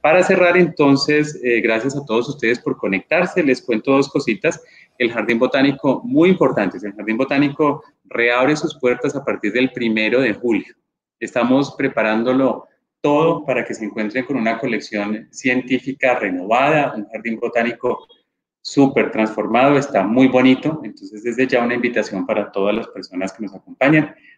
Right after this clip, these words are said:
a partir del primero de julio. Y el día siguiente, el dos de julio, tenemos Semillas de Ciencias. Estas Semillas de Ciencias van a estar dirigidas al estudio, nos va a acompañar Laura, eh, Laura Clavijo.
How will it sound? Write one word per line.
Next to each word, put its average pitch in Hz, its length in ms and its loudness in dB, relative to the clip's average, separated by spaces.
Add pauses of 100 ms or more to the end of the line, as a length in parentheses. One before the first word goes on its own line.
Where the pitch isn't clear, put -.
a 143 160 2
partir 135 320 4
del 123 140 2
primero 104 340 0
de 101 120 0
julio. 85 260 -12 (1200)
Y 104 140 -2
el 92 140 -2
día 160 260 4
siguiente, 165 460 0
el 101 100 -2
dos 107 160 0
de 143 100 2
julio, 135 360 2
tenemos 107 380 -4
Semillas 110 440 -2
de 98 80 -4
Ciencias. - 500 -4 (440)
Estas 117 260 0
Semillas 127 380 2
de 143 100 4
Ciencias 135 460 0
van 104 160 0
a 120 40 0
estar 120 300 -2
dirigidas 127 680 0 (160)
al 143 240 2
estudio, 127 680 -2
nos 110 120 -4
va 98 60 -2
a 98 40 -2
acompañar 117 500 -2 (500)
Laura, 123 960 2
eh, 98 680 -8
Laura 101 340 -2
Clavijo. 143 680 2